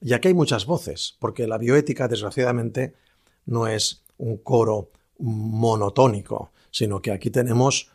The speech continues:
una multitud de opiniones y de perspectivas. Y los hay que dicen que efectivamente,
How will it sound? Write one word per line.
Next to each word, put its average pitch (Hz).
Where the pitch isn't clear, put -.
una 117
multitud 117
de 117
opiniones 135
y 117
de 110
perspectivas. 101
Y 135
los 180
hay 165
que 160
dicen 127
que 139
efectivamente, 131